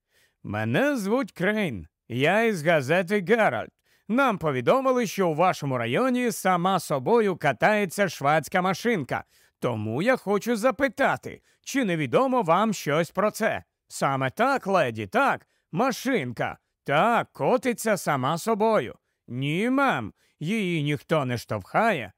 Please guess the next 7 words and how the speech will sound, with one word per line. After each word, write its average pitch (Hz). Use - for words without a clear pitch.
вона 123
їздить 208
сама». 160
Неохоче 151
піднявшись 143
зі 135
стільця, 170